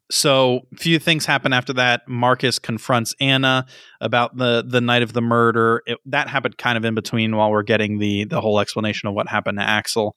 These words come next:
You know, he, he confronts her now, realizing that the reason that she killed him was because he was gonna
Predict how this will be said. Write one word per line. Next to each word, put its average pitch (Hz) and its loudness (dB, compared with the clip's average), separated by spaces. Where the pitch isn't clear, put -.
You 117 0
know, 104 2
he, 104 -4
he 117 -4
confronts 110 -2
her 107 -2
now, 104 0
realizing 101 -2
that 98 -4
the 110 -6
reason 101 -2
that 98 -6
she - -4
killed 104 2
him 98 -2
was 95 -2
because - -2
he 107 -2
was 98 -2
gonna 95 -4